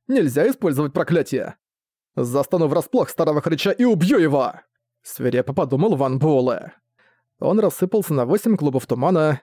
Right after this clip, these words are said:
которые разлетелись в разные стороны. В то же время дополнительный еще один сгусток превратился в обычный камушек и остался лежать среди сотен похожих камней на земле. Другой нырнул под землю и стал углубляться все дальше и дальше.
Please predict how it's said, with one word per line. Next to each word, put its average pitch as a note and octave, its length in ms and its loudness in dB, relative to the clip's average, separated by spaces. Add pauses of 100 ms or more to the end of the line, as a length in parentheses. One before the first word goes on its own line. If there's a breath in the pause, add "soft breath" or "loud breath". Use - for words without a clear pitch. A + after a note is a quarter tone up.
(120)
которые F#3 300 -2
разлетелись C3 460 -2
в C3+ 60 -2
разные C#3+ 300 0
стороны. B2 600 -4 (460)
В - 120 -20
то C3 120 0
же C3 140 0
время A3+ 260 2
дополнительный D3+ 580 0
еще C3 300 0
один C3+ 200 0
сгусток E3 380 -4
превратился C#3 540 0
в B2+ 60 -2
обычный C3+ 340 -2
камушек D#3+ 560 -2 (200)
и B3+ 80 -4
остался C#3+ 440 -2
лежать B2+ 280 0
среди - 240 -2
сотен D#3 340 -2
похожих D3+ 380 -2
камней D3 220 2
на C#3 100 0
земле. B2 500 -2 (720)
Другой C3+ 380 -2
нырнул C3+ 300 0
под A#2+ 160 -4
землю D3 340 0
и C3 40 0
стал C#3 200 -2
углубляться C3+ 480 -2
все - 160 -6
дальше B2+ 320 -2
и A#2 40 -4
дальше. D3 520 0